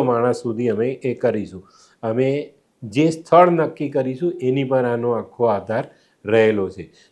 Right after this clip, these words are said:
તો મિત્રો, આ સેમિનારમાં ભાગ લેવા માટે તમારી જો તૈયારી હોય તો અત્યારથી સજાગ રહેજો. ને જેવો વીડિયો હું લોન્ચ કરું, તમને તારીખ, સમય, સ્થળ આપું, તો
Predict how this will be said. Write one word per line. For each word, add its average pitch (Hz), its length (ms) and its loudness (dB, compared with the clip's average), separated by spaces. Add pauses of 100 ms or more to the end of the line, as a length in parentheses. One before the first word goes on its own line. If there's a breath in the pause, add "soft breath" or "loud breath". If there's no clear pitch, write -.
(100)
તો 123 80 -4
મિત્રો, 123 220 -2
આ 123 280 0 (120)
સેમિનારમાં 113 760 -4
ભાગ 110 220 -4
લેવા 110 240 -4
માટે 113 260 -8
તમારી 107 340 -10
જો 110 140 -10
તૈયારી 107 520 -8
હોય 113 360 -2 (520 soft breath)
તો 113 60 -8 (160)
અત્યારથી 139 600 -6
સજાગ 135 480 -4
રહેજો. 120 300 -4
ને 113 160 -10
જેવો 127 340 0
વીડિયો 120 320 -4
હું 127 240 -4
લોન્ચ 123 300 -2
કરું, 113 340 -6
તમને 110 240 -10
તારીખ, 110 440 -10
સમય, 117 320 -8
સ્થળ 113 300 -6
આપું, 117 340 -4 (640 soft breath)
તો 113 100 -8